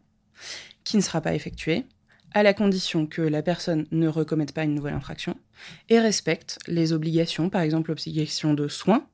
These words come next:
de voir un psychiatre, de voir un psychologue régulièrement, de prouver que, euh, son addiction à l'alcool est définitivement derrière lui,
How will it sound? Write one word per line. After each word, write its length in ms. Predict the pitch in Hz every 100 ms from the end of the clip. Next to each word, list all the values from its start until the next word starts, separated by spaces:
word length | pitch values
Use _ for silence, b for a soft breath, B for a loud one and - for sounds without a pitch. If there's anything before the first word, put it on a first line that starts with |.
| _ _ -
de 60 |
voir 200 | 151 147
un 100 | 143
psychiatre, 440 | 135 - - 147 170
de 80 | 160
voir 160 | 143
un 60 | 139
psychologue 500 | - - 143 151 170
régulièrement, 580 | 143 139 143 143 151 214 B B B B
de 120 | 160
prouver 420 | 170 - 175 175 180
que, 400 | - 165 170 -
euh, 280 | 156 147 143
son 180 | - 147
addiction 440 | 147 143 - 147
à 60 | 147
l'alcool 360 | 143 139 160
est 60 | 156
définitivement 580 | 151 135 139 - 147 147
derrière 280 | 143 143
lui, 280 | 143 156 240